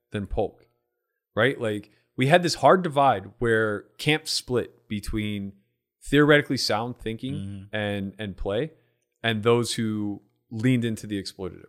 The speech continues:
Speaker 1: right? And, you know, most of the theoretical camp wants receipts. They're not just gonna let you in because you have a firm grasp of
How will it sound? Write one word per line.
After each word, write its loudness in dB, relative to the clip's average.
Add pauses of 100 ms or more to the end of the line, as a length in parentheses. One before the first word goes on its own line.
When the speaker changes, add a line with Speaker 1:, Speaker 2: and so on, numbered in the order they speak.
(120)
Speaker 1:
right? -10 (720)
And, 0 (1000)
you 4
know, 6
most 4
of -4
the 0
theoretical -2 (360)
camp -6 (720)
wants 0
receipts. -8 (800)
They're 10
not 8
just 2
gonna 2
let 0
you 0
in -2 (120)
because -2
you -2
have 0
a -6
firm -6
grasp -4
of -6